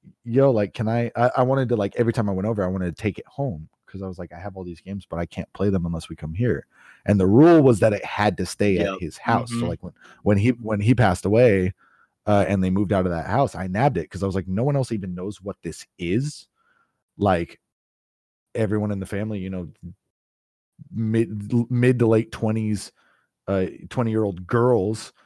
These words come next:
Speaker 1: and, and my mom and dad, and, like, that was it. No, no one's, people are gonna look at it and be like, "Is this an old V C R?"
Speaker 2: <laughs>
Speaker 1: You're like, "No, that's my N sixty, like, that's mine."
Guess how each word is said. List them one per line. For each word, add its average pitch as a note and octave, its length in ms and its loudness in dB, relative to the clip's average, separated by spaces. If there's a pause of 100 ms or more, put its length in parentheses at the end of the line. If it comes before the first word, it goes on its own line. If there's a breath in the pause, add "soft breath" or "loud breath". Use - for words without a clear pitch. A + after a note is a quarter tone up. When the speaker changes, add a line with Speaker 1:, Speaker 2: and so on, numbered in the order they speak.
(680 soft breath)
Speaker 1:
and, G2+ 460 0 (300)
and G#2+ 240 -2
my G2 160 -2
mom G2+ 220 -2
and F2 100 -8
dad, F#2+ 320 0 (220)
and, G2+ 140 -2
like, F#2+ 160 -4
that F#2 140 -2
was E2+ 160 -8
it. G#2 240 -4
No, G#2+ 200 -6
no A2 200 -4
one's, B2 260 -4
people C3+ 220 -2
are - 20 2
gonna A2+ 160 0
look B2 180 2
at G#2+ 60 4
it G#2+ 60 2
and F#2+ 80 -2
be G#2 80 2
like, F2 280 -2
"Is F#2+ 100 -10
this C3 240 -8
an G3 100 -4
old F3 200 -8
V G#2 220 -6
C C3+ 220 0
R?" D#3+ 240 6
Speaker 2:
<laughs> D#3 100 -4
Speaker 1:
You're D3+ 100 -2
like, C#3+ 120 2
"No, D#3+ 540 8 (340 loud breath)
that's B2+ 120 0
my D#3 160 6
N F3 140 6
sixty, D#3+ 220 2
like, C#3+ 220 2
that's C3+ 300 -2
mine." B2 640 4